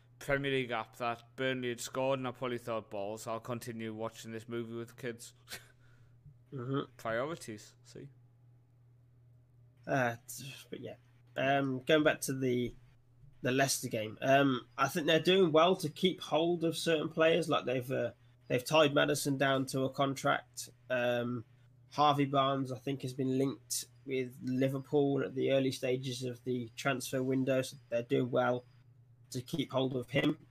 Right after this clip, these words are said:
Speaker 2: And I think they're a team, well, like I've already said, is which Le-, which Leicester team turn up. Um,
Speaker 1: Mm.
Speaker 2: Jamie Vardy's, Jamie Vardy's getting on in age, but I don't, I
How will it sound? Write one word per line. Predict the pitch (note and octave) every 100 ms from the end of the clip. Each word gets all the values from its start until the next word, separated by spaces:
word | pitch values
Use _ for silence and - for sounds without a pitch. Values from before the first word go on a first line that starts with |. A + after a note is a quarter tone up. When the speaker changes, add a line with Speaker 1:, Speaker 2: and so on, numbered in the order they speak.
| - -
Speaker 2:
And | C3+ C3 B2 - - - -
I | A#2+
think | - D3+ D3
they're | C#3
a | B2
team, | - C#3+ A#2+ A2+ - -
well, | A#2+ A2
like | A#2+ B2
I've | B2
already | B2 A2+
said, | - A#2+ G#2 -
is | - B2+
which | C#3 - C3+
Le-, | B2+ - - - -
which | D#3 -
Leicester | D3+ C#3+ D3
team | - C#3+ C3
turn | A#2+ C3 A#2+ A#2+
up. | C3+ - - - - _ _ - -
Um, | B2
Speaker 1:
Mm. | A#2+ A#2 A2+ A2
Speaker 2:
Jamie | C#3+ C#3+ C#3
Vardy's, | C#3 C3+ C3+ C3+ B2 - - -
Jamie | - D3 D3
Vardy's | C#3 C3+ C3 A#2+
getting | B2+ G2+ C3+
on | B2+
in | B2
age, | C3 D3+ C#3+ - -
but | B2 - - -
I | B2
don't, | C3 C3 - - -
I | -